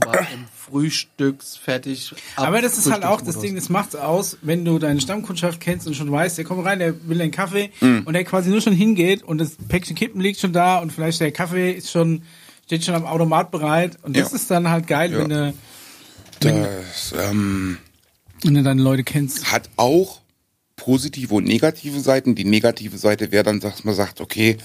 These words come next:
Speaker 2: aber dann kommst du mit dem Kunden ja gar nicht mehr in Kommunikation. Wir reden ja trotzdem.
Speaker 3: Ja, ja, klar.
Speaker 2: Nur ich spare mir halt diese zwei Minuten vorher,
Speaker 3: Mhm.
Speaker 2: äh, ne? Wir,
Speaker 1: Ja, ja.
Speaker 2: wir reden dann über, über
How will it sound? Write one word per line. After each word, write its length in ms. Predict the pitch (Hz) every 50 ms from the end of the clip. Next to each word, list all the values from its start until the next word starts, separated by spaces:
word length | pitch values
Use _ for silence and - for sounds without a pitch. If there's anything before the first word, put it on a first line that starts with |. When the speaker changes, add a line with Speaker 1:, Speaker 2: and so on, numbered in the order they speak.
| - - - - - - - - - _ - -
Speaker 2:
aber 120 | - -
dann 140 | - 92 -
kommst 320 | - - 107 110 107 - -
du 40 | 107
mit 100 | 107 90
dem 100 | 98 95
Kunden 260 | - 113 117 117 90
ja 80 | 98 98
gar 180 | 95 - 104 110
nicht 160 | 107 - -
mehr 80 | 98
in 100 | 101 101
Kommunikation. 880 | - - 98 113 113 107 104 - 95 90 - - 107 113 131 143 147 139 - _ _ _ _ _ - - - _ _ _ _ -
Wir 220 | 113 120 117 113
reden 240 | 135 143 151 160 151
ja 140 | 131 123 110
trotzdem. 680 | - - - 175 185 - - - - 107 95 85 - - -
Speaker 3:
Ja, 180 | 147 143 143
ja, 160 | 147 147 147 139
klar. 220 | 104 143 151 156
Speaker 2:
Nur 340 | 143 127 131 127 123 95 -
ich 120 | 120 -
spare 280 | - - - 113 110 127
mir 220 | 143 139 135 131
halt 180 | 127 131 127 -
diese 180 | 113 110 110
zwei 280 | - - - 95 104 123
Minuten 340 | 139 143 139 143 135 - 120
vorher, 1120 | - - - 135 139 139 143 147 143 139 139 139 - - 87 113 120 120 120 123 127 123 117 - _ _ _ _ _ _ _ _ _
Speaker 3:
Mhm. 80 | - 139
Speaker 2:
äh, 0 |
ne? 100 | 202 302 - _ _ _ _ _ _ _ _
Wir, 200 | - 127 131 151
Speaker 1:
Ja, 40 | 170
ja. 200 | 175 131 110 104 - _ _ _ _
Speaker 2:
wir 180 | - 127 131 127
reden 260 | 131 143 147 165 165
dann 200 | 151 156 156 151
über, 400 | 151 147 156 151 147 147 143 123 -
über 300 | 123 127 135 135 135